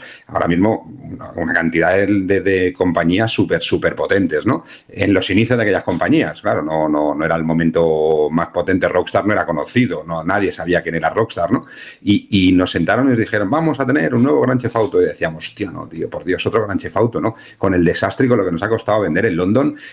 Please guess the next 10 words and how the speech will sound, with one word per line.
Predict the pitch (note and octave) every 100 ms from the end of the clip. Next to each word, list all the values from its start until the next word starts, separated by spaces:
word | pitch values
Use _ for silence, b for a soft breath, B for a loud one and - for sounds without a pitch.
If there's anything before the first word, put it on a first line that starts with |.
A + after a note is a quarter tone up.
| B
con | E2+ E2
lo, | D#2+ D2+
con | F2+ E2
los | D#2+ -
problemas | F2 F2+ A#2+ B2
que | A2
han | F#2+
habido | F#2+ A#2 G2
para | F#2
explicarlos, | F#2 E2 G#2+ C#3 D#3+